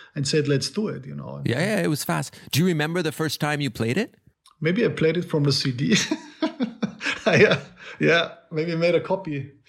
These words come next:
Speaker 2: But when you came to Montreal, we made acetates.
Speaker 1: Ah, yeah, yeah, yeah. We went to this, I remember.
Speaker 2: We went to this guy's house who had a cutting lathe, and we made, uh,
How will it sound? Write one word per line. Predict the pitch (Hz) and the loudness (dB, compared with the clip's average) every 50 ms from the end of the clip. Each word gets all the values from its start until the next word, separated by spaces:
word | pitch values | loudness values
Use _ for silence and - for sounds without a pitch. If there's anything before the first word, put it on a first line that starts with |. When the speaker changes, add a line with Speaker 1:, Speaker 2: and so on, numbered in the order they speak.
| - - - | -16 -4 -2
Speaker 2:
But | 151 | 0
when | 135 135 143 165 | 0 2 2 2
you | 262 | 2
came | 330 - 226 208 170 | 0 0 -2 -2 -2
to | - 156 | -2 -2
Montreal, | 151 139 120 - - 127 127 147 165 156 139 123 110 | -2 -2 -2 -2 0 0 0 2 2 2 2 2 2
we | 107 123 127 131 | 2 2 2 2
made | 127 131 131 131 127 123 107 - | 2 2 0 0 0 -2 -2 -4
acetates. | - 120 135 160 - - 175 151 - - 98 - - - - - - - _ _ _ _ - | -4 -4 -4 -4 -4 -6 -6 -6 -4 -6 -6 -6 -8 -10 -10 -10 -10 -12 _ _ _ _ 0
Speaker 1:
Ah, | 180 | 0
yeah, | 220 233 226 233 247 | 2 4 6 6 6
yeah, | 247 247 | 6 4
yeah. | 247 247 247 262 254 | 4 4 6 6 6
We | 226 208 190 | 6 4 4
went | 196 208 202 | 2 0 2
to | - 208 | 2 2
this, | 175 185 175 - - - - - | 4 2 2 0 -4 -8 -4 0
I | 180 170 | 2 4
remember. | 175 180 175 180 202 208 180 143 131 123 110 - - - - | 6 6 6 6 6 6 6 6 4 0 -2 -8 -16 -14 -4
Speaker 2:
We | 123 127 139 | -2 0 2
went | 135 143 156 160 156 | 2 2 0 0 -2
to | 180 | -2
this | 156 160 143 - | 0 0 -2 -2
guy's | - 151 143 135 131 - - | -2 -2 -2 -2 -4 -4 -4
house | - 120 151 156 156 131 - - | -2 0 0 0 0 -2 -2 -2
who | - 127 113 | 0 0 0
had | 113 117 117 | 0 0 0
a | 113 113 107 | -2 -4 -4
cutting | - - 139 135 143 139 123 | -4 -4 -2 -2 0 0 0
lathe, | 113 104 98 95 92 - - | 0 0 -2 -2 -4 -6 -6
and | 95 101 | -4 -4
we | 110 110 | -2 -2
made, | 107 113 113 117 117 113 | -2 0 -2 -2 -2 -2
uh, | 107 101 104 104 | -2 -2 -4 -4